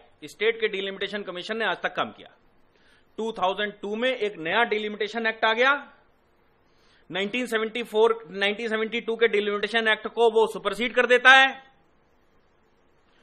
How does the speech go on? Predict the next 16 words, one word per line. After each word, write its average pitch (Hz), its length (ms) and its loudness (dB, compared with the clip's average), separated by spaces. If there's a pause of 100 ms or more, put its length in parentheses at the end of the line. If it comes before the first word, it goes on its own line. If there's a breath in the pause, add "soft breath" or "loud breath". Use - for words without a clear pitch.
(380 soft breath)
और 247 320 6
नाइनटीन 214 800 -6
सिक्सटी 233 340 -10
सिक्स 262 260 -6
में 254 140 -2
जो 214 160 0
हुआ, 214 220 2
वहां 202 340 0
से 226 120 -4
लेकर 226 280 0 (120)
आज 202 180 6
तक - 340 -6 (1600)
delimitation 208 680 -6
जम्मू 190 200 -6
कश्मीर 170 360 -10
का 214 200 4